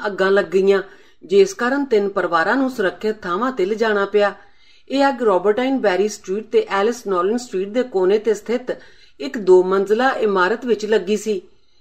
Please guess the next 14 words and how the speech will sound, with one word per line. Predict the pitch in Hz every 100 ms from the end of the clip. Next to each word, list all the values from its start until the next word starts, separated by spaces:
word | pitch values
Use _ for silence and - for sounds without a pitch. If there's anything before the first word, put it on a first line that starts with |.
| _ 226
ਇਸ | 262 277
ਇਮਾਰਤ | - 214 202 170 185 214
ਵਿੱਚ | 254 262 - -
ਚਾਰ | 196 190 196 -
ਯੂਨਿਟ | 196 190 214 262
ਨੇ, | 240 240
ਜਿਨ੍ਹਾਂ | 247 226 226
ਵਿੱਚੋਂ | 220 220 226
ਇੱਕ | 190 214 233 185 - - _ -
ਘਟਨਾ | 220 214 185
ਦੇ | 247 269
ਵੇਲੇ | 233 208 175 202
ਖਾਲੀ | 208 214 202
ਸੀ। | 202 214